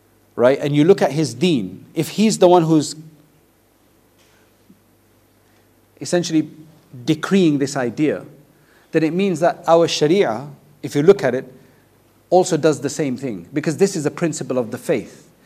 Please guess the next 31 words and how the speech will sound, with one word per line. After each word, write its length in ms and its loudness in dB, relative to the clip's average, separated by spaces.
So 140 -2
what 240 4
this 140 2
denotes 480 0
is 180 -8
that 220 2
the 120 -2
entire 320 2
Sharia 380 0
of 140 0
Islam, 580 0
right, 240 0
our 200 2
Islamic 480 0
law, 480 2
is 160 -2
actually 340 2
based 460 2
upon 340 -6
this. 360 -16
So 180 6
I'll 180 2
give 180 2
you, 420 2
uh, 180 -2
some 220 0
examples, 640 -2
right? 200 -10
So 160 0
for 120 4
example, 600 2